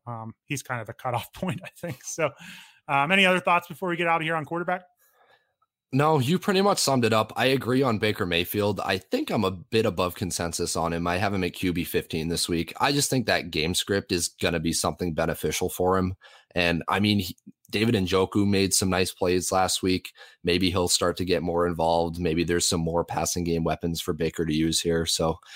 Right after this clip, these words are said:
Speaker 2: I'm maybe optimistic on him. I wouldn't say he's a, a top streamer this week, but I would play him over Tannehill at this point, honestly.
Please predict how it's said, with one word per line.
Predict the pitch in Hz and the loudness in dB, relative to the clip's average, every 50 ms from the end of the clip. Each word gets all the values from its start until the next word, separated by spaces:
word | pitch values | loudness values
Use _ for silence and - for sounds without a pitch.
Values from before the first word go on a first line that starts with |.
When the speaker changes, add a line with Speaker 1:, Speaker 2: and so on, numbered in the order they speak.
| - - - - _ - | -18 -18 -20 -20 _ -2
Speaker 2:
I'm | 143 175 185 180 180 180 175 135 90 - _ _ _ 113 101 | 0 2 2 2 2 0 -2 -4 -6 -10 _ _ _ -6 0
maybe | 123 113 107 107 107 101 104 104 95 92 87 85 | 2 4 4 6 6 6 4 4 4 2 2 2
optimistic | 76 64 76 - - 76 73 69 - - - 78 76 | 2 0 -2 -4 -6 -6 -4 -2 -2 -2 -2 -2 -4
on | 80 76 78 80 | -2 -2 0 0
him. | 80 85 - - | 0 -2 0 0
I | 92 101 98 95 92 92 90 - _ _ _ _ _ | 0 2 4 2 2 2 -2 -8 _ _ _ _ _
wouldn't | 101 113 110 107 90 - | 0 2 2 2 2 2
say | - 98 87 87 | 2 2 2 2
he's | 90 95 85 80 | 2 0 0 -2
a, | 76 - _ _ - | -4 -8 _ _ -4
a | 85 - | -4 -4
top | - - 98 104 - - | -2 0 0 0 0 -2
streamer | - - 110 110 107 107 107 | -4 -2 -2 0 0 0 0
this | 104 104 101 - - | 0 0 -2 -2 -2
week, | 101 98 98 - - | -2 -2 -2 -2 -2
but | 104 95 90 - _ - - - - _ - | 0 0 0 -2 _ -14 -20 -20 -18 _ 0
I | 117 135 | 2 2
would | 156 139 - - | 2 2 0 0
play | - - 90 98 95 | -4 -2 0 2 2
him | 90 85 | 2 2
over | 82 78 87 78 73 | 0 -2 -2 -4 -6
Tannehill | - - 82 71 78 78 - - 67 80 82 82 | -6 -6 -6 -6 -6 -8 -8 -8 -8 -6 -6 -6
at | - | -6
this | 78 76 - | -6 -8 -8
point, | - - 78 73 76 | -8 -8 -8 -6 -6
honestly. | 76 78 78 71 - - 73 71 82 82 | -6 -6 -6 -6 -6 -6 -6 -6 -6 -6